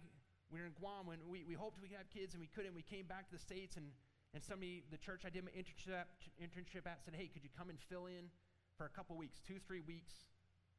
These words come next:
We can only give you a hundred dollars a week, but do it for two, three weeks." "Oh, sure, we'll come." And so he came there. And while we were there, three weeks turned into eight months, and you're still getting a hundred dollars a week. And then Rebecca comes and tells me, "I'm pregnant."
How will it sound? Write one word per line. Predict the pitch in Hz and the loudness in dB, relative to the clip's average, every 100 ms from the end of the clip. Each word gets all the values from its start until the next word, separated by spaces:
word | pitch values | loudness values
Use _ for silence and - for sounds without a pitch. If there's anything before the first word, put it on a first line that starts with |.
| - | -8
We | 147 | 0
can | 220 | 2
only | 208 | 4
give | 180 | 2
you | |
a | 160 | 2
hundred | 208 | 2
dollars | 185 185 160 | 2 2 0
a | 156 | 0
week, | 165 170 - | 0 0 -2
but | 139 | 0
do | 165 | 2
it | 175 | 2
for | - | -2
two, | 180 | -2
three | 170 160 | -2 -2
weeks." | 156 156 170 | -2 -2 -2
"Oh, | 143 | -2
sure, | - 127 - | -2 -6 -4
we'll | 135 | -4
come." | 156 143 | -2 -2
And | 127 | -2
so | 131 | -4
he | |
came | 127 151 139 | -2 -4 -2
there. | 143 139 127 - - - - - - - - - - - | -4 -4 -8 -14 -20 -20 -20 -20 -20 -20 -14 -14 -12 -2
And | 151 | 2
while | 170 214 | 4 4
we | 202 | 4
were | 185 | 4
there, | 202 175 156 160 - | 4 4 2 0 -2
three | 190 | 0
weeks | 180 190 - | 2 0 -2
turned | 185 175 | 0 0
into | 160 - | 0 0
eight | 185 156 | -2 0
months, | 175 190 - - - - - - - - - | -4 -4 -6 -10 -16 -20 -20 -20 -20 -20 -6
and | 156 | -2
you're | |
still | 160 202 | 0 2
getting | 196 170 | 2 2
a | |
hundred | 196 185 | 0 2
dollars | 190 180 | 2 2
a | 180 | 0
week. | 185 190 - - - - | -2 -4 -10 -16 -18 -6
And | 143 | 0
then | 156 | 0
Rebecca | 151 196 - | 2 2 2
comes | - 190 175 | 0 0 -2
and | 151 | -2
tells | 180 175 | 0 0
me, | 180 160 | -2 0
"I'm | 156 | -2
pregnant." | 139 190 151 113 | 2 0 0 -4